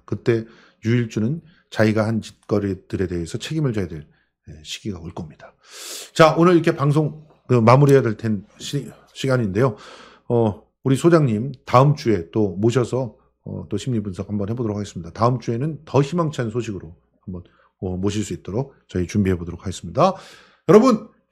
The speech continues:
그, 요거, 구독, 좋아요, 댓글, 알림 설정. 김성수 티비의 좋아요가 이천 개가 넘어야 김성수 티비의 프로그램이, 예, 노딱을 받지 않고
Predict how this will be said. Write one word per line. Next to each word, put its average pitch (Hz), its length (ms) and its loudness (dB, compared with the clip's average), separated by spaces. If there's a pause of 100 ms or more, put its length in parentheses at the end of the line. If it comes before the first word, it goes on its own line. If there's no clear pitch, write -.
(140)
그, 123 220 2
요거, 151 320 6 (300)
구독, 240 420 6 (200)
좋아요, 196 680 6 (120)
댓글, 202 580 4
알림 175 240 6
설정. 147 340 0 (240)
김성수 196 500 4
티비의 185 840 2 (440)
좋아요가 175 500 8
이천 185 380 4
개가 175 180 4
넘어야 139 680 2
김성수 123 380 -4
티비의 120 280 -2
프로그램이, 131 580 0 (420)
예, 90 120 -4
노딱을 113 420 2
받지 101 240 -4
않고 95 520 -12